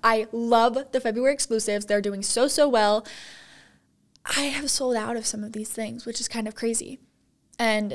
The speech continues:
had to start, like, getting more. And so the fact that you guys are doing that is just exciting and insane. So keep making me sell out. Keep making me do more work. Like, please, please, please, please.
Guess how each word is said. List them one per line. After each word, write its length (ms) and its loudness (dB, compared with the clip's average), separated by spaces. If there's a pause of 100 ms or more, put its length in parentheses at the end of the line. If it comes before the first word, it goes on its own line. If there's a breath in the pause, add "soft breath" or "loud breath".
had 200 -2
to 40 -2
start, 300 0
like, 140 -4
getting 220 0
more. 320 2 (160 soft breath)
And 160 2
so 480 4 (140)
the 80 0
fact 240 2
that 60 -2
you 60 0
guys 160 4
are 40 0
doing 220 2
that 160 4
is 120 2
just 200 -2
exciting 500 2
and 100 2
insane. 480 2
So 180 -2
keep 280 0
making 240 -2
me 100 2
sell 200 -2
out. 240 -8
Keep 240 -2
making 260 -2
me 80 2
do 120 -2
more 160 -6
work. 240 -8
Like, 260 -2
please, 760 4 (320 loud breath)
please, 240 -2
please, 220 0
please. 360 -6